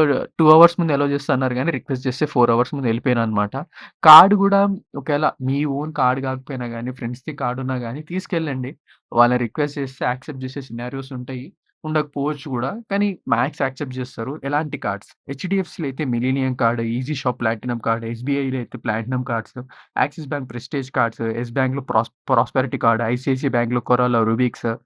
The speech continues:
కోటాక్ ప్రివిజ్ లీగ్ ఇలా చెప్పుకుంటూ పోతే చాలా కార్డ్సే ఉన్నాయన్నమాట.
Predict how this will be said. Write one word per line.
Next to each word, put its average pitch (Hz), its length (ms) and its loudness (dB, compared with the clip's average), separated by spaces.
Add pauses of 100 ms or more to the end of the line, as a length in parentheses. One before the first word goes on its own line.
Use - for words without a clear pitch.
(320)
కోటాక్ 170 360 0
ప్రివిజ్ 151 360 -4
లీగ్ 123 300 0 (220)
ఇలా 151 160 0
చెప్పుకుంటూ 208 400 0
పోతే 180 260 0
చాలా 143 380 6
కార్డ్సే 147 400 2
ఉన్నాయన్నమాట. 107 580 0